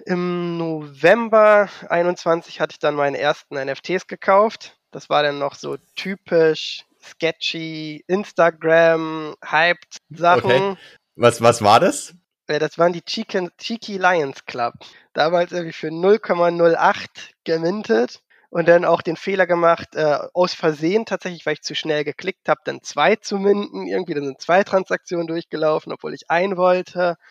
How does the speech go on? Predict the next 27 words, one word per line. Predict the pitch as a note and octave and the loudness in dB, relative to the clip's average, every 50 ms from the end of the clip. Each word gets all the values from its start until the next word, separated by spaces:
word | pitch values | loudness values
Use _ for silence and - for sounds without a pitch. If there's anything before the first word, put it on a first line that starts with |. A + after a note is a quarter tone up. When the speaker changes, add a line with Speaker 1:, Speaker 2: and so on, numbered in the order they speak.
| - | -20
Speaker 2:
<laughs> | - - A2+ - - A2 G2+ - - C3 A#2+ - - B2+ A2+ - - | -12 -12 -10 -10 -8 -10 -10 -6 -2 -2 -2 0 0 -2 -2 -2 0
Speaker 1:
Ähm, | E3 E3 D#3+ D#3 D#3 D3+ D3+ D3+ D3 C#3+ _ _ _ - _ _ | 4 4 6 4 4 2 -2 -6 -10 -14 _ _ _ -20 _ _
aber | - D3 D#3+ E3+ F#3 F3+ | 4 6 6 6 6 2
ich | D#3+ - | 2 0
hab's | G3+ F#3 - | -2 -4 -4
für | - - - E3 | -8 -6 -6 -2
mich | E3 F#3+ G3 - - _ _ | -2 -2 -4 -4 -16 _ _
tatsächlich | - E3 - - E3+ D#3+ D#3+ D#3 | -6 -6 -4 -4 -10 -10 -10 -10
auch | - D3 | -10 -8
so | - - D3 | -8 -8 -6
ein | D3 | -6
bisschen | D3+ D#3 - - D#3+ D#3 D3 | -8 -8 -4 -6 -6 -4 -4
so | D3+ C#3+ | -4 -6
als | C#3+ C#3+ - - - | -6 -6 -8 -12 -8
Lehrgeld | C#3 C#3+ D3 D3 F3+ E3+ D#3 C#3+ C3+ C3 B2+ B2+ - - - _ - | -4 0 2 2 2 2 2 -2 0 -2 -2 -6 -10 -16 -20 _ -14
einfach. | C#3 C3+ C3+ C3+ - C#3 - - | -14 -14 -14 -12 -16 -16 -16 -16
Ich | - - - | -20 -14 -4
wollte | D#3 D#3 E3 E3+ - | -2 0 0 0 -2
einfach | E3 E3+ E3 | -4 -4 -2
mal | D#3+ D#3 - - - | -2 -2 -2 -4 -6
in | D3 | -6
der | C#3+ C#3 | -6 -6
Praxis | - - - F3 G3 - - - F3+ D#3+ _ | -4 0 -2 -2 -2 -2 -8 -12 -12 -12 _
testen, | - E3+ E3+ - - _ _ - | -4 -4 -4 -4 -6 _ _ -18
funktioniert | - - D3 C3+ - - D3 C#3+ D3 F3 F#3+ F#3+ - _ | -16 -16 -16 -12 -10 -8 -8 -6 -2 -2 -2 -2 -2 _
das? | - D#3+ D#3+ D#3+ E3 - - _ - - - _ _ _ | 2 4 4 4 2 0 -6 _ -20 -20 -20 _ _ _
Ähm, | - D#3+ C#3+ C#3 C3+ C3+ C3+ - | -6 -4 -2 -2 -4 -4 -6 -10